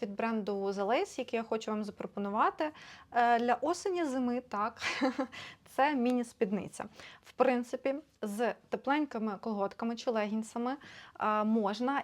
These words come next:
І ще, в принципі, я думаю, що десь приблизно, а, місяць-два з ось такою класною стилізацією на низькому ходу,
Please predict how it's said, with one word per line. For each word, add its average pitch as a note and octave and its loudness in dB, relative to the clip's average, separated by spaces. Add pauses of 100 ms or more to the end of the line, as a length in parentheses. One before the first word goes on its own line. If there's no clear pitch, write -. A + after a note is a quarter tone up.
І A3+ 0
ще, - -4
в A3+ 0
принципі, C4 -2
я G#3+ -2
думаю, G3+ -4
що - -10
десь G3+ -6
приблизно, A3 0 (320)
а, F#3+ -2
місяць-два G3+ -2 (160)
з F#3 -6 (140)
ось C4+ 2
такою A3 0
класною G#3+ -4
стилізацією G3 -6
на G3 -6
низькому C4 -4
ходу, F3+ -6